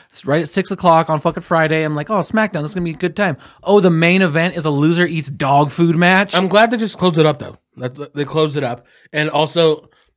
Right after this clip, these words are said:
Speaker 2: think about this in wrestling terms. Take out the dog food and all the gross shit. The baby faces actually ended up with the, with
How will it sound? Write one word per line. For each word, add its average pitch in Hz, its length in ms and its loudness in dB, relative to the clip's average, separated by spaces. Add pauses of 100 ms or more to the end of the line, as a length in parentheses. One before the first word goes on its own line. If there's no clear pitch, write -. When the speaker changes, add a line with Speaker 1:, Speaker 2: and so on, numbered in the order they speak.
(200)
Speaker 2:
think 170 160 -4
about 202 180 2
this 190 160 -4
in 180 120 0
wrestling 156 300 0
terms. 147 300 -8
Take 175 200 -6
out 160 160 -4
the 156 60 -6
dog 127 280 -4
food 139 100 -6
and 127 80 -4
all 127 60 -2
the 120 80 -6
gross 117 220 -4
shit. - 260 -4 (1300)
The 156 60 -2
baby 175 280 0
faces 160 380 -4
actually 139 420 -6
ended 127 260 -6
up 120 160 -6
with 117 180 -10
the, 117 200 -8 (300)
with 147 200 -8